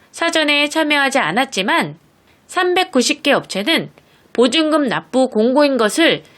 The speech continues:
인지조차 하지 못하고 입찰에 참여해서 보증금 미납으로 순위에서 배제되었고 낙찰의 기회 또한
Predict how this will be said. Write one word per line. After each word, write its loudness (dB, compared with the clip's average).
인지조차 0
하지 0
못하고 -4
입찰에 -4
참여해서 -2
보증금 2
미납으로 0
순위에서 0
배제되었고 -2
낙찰의 0
기회 -2
또한 0